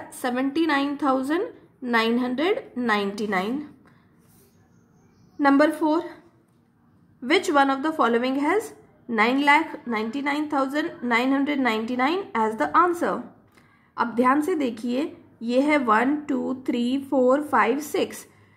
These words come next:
सिक्स डिजिट का largest number, तो स्वाभाविक है इसका successor seven digit का smallest number होगा।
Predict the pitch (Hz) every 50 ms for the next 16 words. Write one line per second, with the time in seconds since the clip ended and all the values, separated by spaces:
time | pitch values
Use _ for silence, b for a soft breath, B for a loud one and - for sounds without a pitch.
0 | b b - - 330 311 311 311 - 262 254 262 254 277 277 269 - - 302 339
1 | 359 349 - - - - - 226 240 226 226 233 233 240 269 262 262 - 247 202
2 | 190 190 190 - 240 - b b b b b b b _ - 320 320 - 349 311
3 | 302 311 320 330 320 359 370 359 - 359 302 320 349 349 - - b b b b
4 | b b b _ _ _ 254 262 269 - - 294 294 294 277 - - - - -
5 | 262 254 - - 285 302 294 330 294 294 320 - - - - - - 226 233 269
6 | 294 302 294 294 285 294 294 - 294 294 294 302 269 240 233 254 285 294 - 302
7 | 285 285 285 302 302 311 294 277 269 269 285 320 359 359